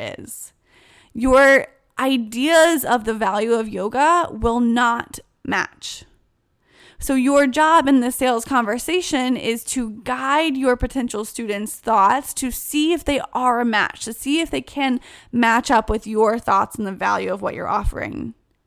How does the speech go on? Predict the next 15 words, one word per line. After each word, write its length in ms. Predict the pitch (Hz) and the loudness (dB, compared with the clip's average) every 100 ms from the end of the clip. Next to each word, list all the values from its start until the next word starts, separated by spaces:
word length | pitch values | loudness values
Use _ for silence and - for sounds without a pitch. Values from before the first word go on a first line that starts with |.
| _ _ _ _ _ - - _ - | _ _ _ _ _ -20 -20 _ 0
And 160 | 311 | 2
sometimes 640 | 294 269 269 294 320 370 - | 2 2 2 2 2 2 0
this 200 | 254 - | -4 -4
will 120 | 302 | -2
work. 440 | 392 - - - - _ _ _ _ _ - | 0 -2 -8 -20 -20 _ _ _ _ _ 0
And 220 | 339 349 | 2 2
sometimes 720 | 339 339 403 320 302 285 277 | 2 2 2 2 4 4 2
the 80 | 262 | 4
person 400 | - 330 392 370 | 4 4 0 -2
is 160 | 277 | -2
not 240 | 254 247 - | -4 -6 -4
your 140 | 247 | -6
person 540 | - 226 226 170 117 - | -2 -4 -4 -6 -6 -6
and 240 | 240 247 | -2 0
won't 220 | 254 277 | 2 0